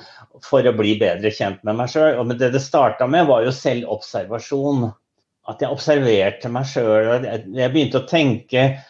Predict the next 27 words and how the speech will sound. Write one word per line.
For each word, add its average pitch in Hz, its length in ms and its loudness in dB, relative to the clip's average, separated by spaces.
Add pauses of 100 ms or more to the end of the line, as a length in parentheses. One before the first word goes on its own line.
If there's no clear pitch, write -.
"Hvorfor 131 260 2
sa 101 240 2
jeg 107 180 2
det? 92 140 2 (140)
Hvorfor 113 260 -2
skjedde 113 400 -2
det? 98 220 0
Hvorfor 110 300 -2
reagerte 110 520 2
jeg 104 160 2
sånn?" 104 260 0
Og 107 140 -4
så 120 100 -2
videre. 107 460 0
Og 117 160 -4
da 113 80 2
tenkte 117 280 -2
jeg 117 40 -2
at 123 60 -4
det 135 80 4
er 127 180 2
jo 113 140 0
et 113 160 -6 (320)
første 117 340 -10
steg 107 480 -6
for 110 240 -4
å, 107 120 0